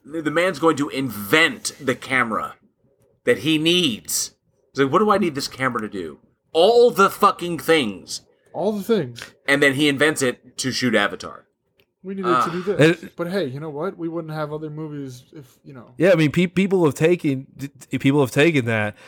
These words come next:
Speaker 3: And, I mean, you look at, not, not to mention, look at films like Titanic, how well the special effects holds up.
Speaker 1: Oh my God.
Speaker 3: I
Speaker 1: It was, it was so wi-, oh, no. Okay, okay.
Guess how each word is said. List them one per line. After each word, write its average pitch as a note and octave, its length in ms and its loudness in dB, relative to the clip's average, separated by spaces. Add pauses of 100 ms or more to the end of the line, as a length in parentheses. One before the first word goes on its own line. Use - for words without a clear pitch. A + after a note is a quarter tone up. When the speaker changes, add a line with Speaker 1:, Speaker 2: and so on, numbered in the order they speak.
(220)
Speaker 3:
And, E3 260 4
I E3+ 60 4
mean, E3+ 140 4
you G3 80 2
look F3+ 240 2
at, D#3 260 2 (160)
not, G#3 240 0 (360)
not G3 260 2
to E3+ 80 -2
mention, F3+ 340 0
look D#3+ 140 0
at C3+ 100 -2
films F3 220 0
like C#3 100 -2
Titanic, D#3 640 -2 (220)
how A#3 360 2
well E3 720 4
the B2 160 0
special F#3+ 680 0
effects - 640 -2
holds B2+ 420 -2 (100)
up. B2 440 2
Speaker 1:
Oh G#2+ 40 -14
my - 120 -18 (120)
God. - 240 -18
Speaker 3:
I F#3+ 180 4
Speaker 1:
It - 60 -10
was, - 240 -18 (240)
it C3 60 -8
was G#2+ 140 -12
so C3 340 -4
wi-, A2 220 -8 (220)
oh, G3 120 0
no. D3+ 220 -2
Okay, B2+ 220 -4 (180)
okay. D3+ 280 0